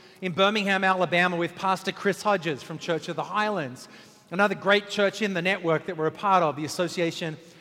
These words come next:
of Related Churches. And Chris asked this question. He said, "Are you living on the wrong side of the comma?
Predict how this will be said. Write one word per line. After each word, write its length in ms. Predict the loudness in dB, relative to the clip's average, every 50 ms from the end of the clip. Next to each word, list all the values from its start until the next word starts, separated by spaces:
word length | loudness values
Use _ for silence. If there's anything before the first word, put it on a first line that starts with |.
| -6 -2
of 140 | -2 0 0
Related 320 | 0 0 0 0 0 -2
Churches. 440 | 0 0 0 0 2 0 -2 -2 0
And 160 | 0 -2 -2 -4 -10 -18 -20 -20 -20 -20 -20 -16 -8
Chris 460 | -2 2 2 2 2 0 -2 -6 -8 -12 -18 -8 0 4
asked 300 | 4 4 4 2 0 -2
this 180 | -4 -4 -4
question. 460 | -6 -4 -2 -2 -2 -2 -2 -4 -4
He 80 | -4 -4
said, 200 | 0 2 2 2
"Are 40 | 2
you 200 | 2 0 -2 -4
living 760 | -2 -2 0 0 0 2 2 2 2 0 -2 -4 -6 -8 -12 -14 -20 -20 -20 -20 -20 -20 -20 -20 -6 0
on 240 | 2 2 2 2 2
the 100 | 0 0
wrong 400 | 2 4 4 4 4 2 0 -4
side 460 | -6 -2 0 2 4 6 6 6 6
of 160 | 4 2 0
the 80 | -2 -8
comma? 600 | -8 -8 -8 -8 -6 -4 -4 -4 -4 -6 -8 -14